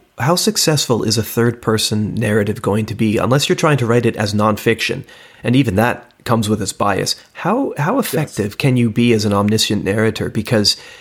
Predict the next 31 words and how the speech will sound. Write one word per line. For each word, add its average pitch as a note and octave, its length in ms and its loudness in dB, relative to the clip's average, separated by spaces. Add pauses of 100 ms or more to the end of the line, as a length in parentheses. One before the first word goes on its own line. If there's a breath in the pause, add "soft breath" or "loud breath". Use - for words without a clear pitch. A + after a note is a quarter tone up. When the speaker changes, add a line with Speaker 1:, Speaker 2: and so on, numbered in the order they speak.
(320 loud breath)
Speaker 1:
everybody C3+ 600 2
views G#2+ 340 0
conflict G#2 480 0
from G#2 200 -2
a F#2+ 60 -2
bias. G2 440 -2 (120)
Everybody D3 440 2
has A2+ 300 0
a F#2+ 40 -2
stake - 580 -2
or G#2+ 340 0
a G#2 60 -4
claim. G#2+ 460 -4 (320 loud breath)
Everybody B2 460 2
has G#2+ 220 2
an A2 100 -2
opinion. B2+ 580 0 (440 loud breath)
I A#2 60 0
mean, A#2 240 2
the A#2+ 100 -2
British B2+ 360 0
have B2+ 200 2
theirs, B2+ 300 4
the A2+ 80 -6
French B2+ 300 0
have A#2+ 240 0
theirs, A#2 320 2
the F2+ 100 -2
American A#2 460 0
have G#2+ 260 -2
theirs. G2+ 320 -2